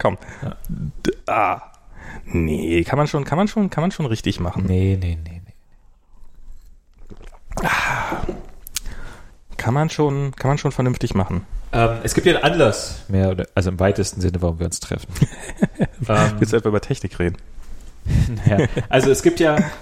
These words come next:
Speaker 2: äh, zum einen haben mehrere Leute gefordert, dass wir mal wieder podcasten. Dass wir mal wieder
Speaker 1: Ja.
Speaker 2: zu,
Speaker 1: Abgehakt.
Speaker 2: zu Po-, zu Potte kommen.
Speaker 1: Mach ich mal mein
Speaker 2: Papa.
Speaker 1: Häkchen, ja.
Speaker 2: Ähm, unter anderem hier, äh, Shoutout an, ich glaube, Gregor Fischer.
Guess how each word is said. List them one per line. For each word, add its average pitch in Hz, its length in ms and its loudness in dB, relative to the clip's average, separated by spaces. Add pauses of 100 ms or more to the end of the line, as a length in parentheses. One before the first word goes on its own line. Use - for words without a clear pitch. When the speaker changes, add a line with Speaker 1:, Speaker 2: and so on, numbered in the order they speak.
(260)
Speaker 2:
äh, 117 240 2 (100)
zum 143 140 0
einen 151 260 4
haben 135 320 0
mehrere 151 300 4
Leute 131 200 8
gefordert, 123 380 4
dass 107 140 -4
wir 117 60 0
mal 107 100 4
wieder 107 140 6
podcasten. - 1000 0 (720)
Dass - 160 0
wir 104 80 4
mal 101 120 4
wieder 98 360 4
Speaker 1:
Ja. 165 320 0 (1080)
Speaker 2:
zu, - 140 2
Speaker 1:
Abgehakt. 143 200 2
Speaker 2:
zu 143 80 6
Po-, - 260 -2
zu - 160 2
Potte 151 340 2
kommen. 98 420 0 (200)
Speaker 1:
Mach 123 180 2
ich 117 80 6
mal 123 120 4
mein 117 120 6
Speaker 2:
Papa. 117 140 6
Speaker 1:
Häkchen, 202 320 2
ja. 135 240 2 (440)
Speaker 2:
Ähm, 120 220 6 (560)
unter 143 220 4
anderem 156 340 4
hier, 151 320 6
äh, 123 140 6
Shoutout 147 520 4
an, 123 200 4
ich 120 100 -4
glaube, 123 180 4
Gregor 135 360 4
Fischer. 220 400 2